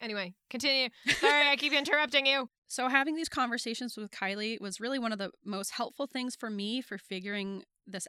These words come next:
Speaker 2: out about myself. When you have undiagnosed A D H D, you've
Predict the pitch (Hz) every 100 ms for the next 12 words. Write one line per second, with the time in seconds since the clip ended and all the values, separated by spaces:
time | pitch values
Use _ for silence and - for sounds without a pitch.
0 | 190 214 - 220 240 240 233 240 233 294
1 | - - - 220 214 220 247 233 226 226
2 | 220 208 214 - 202 196 185 - 202 220
3 | 208 -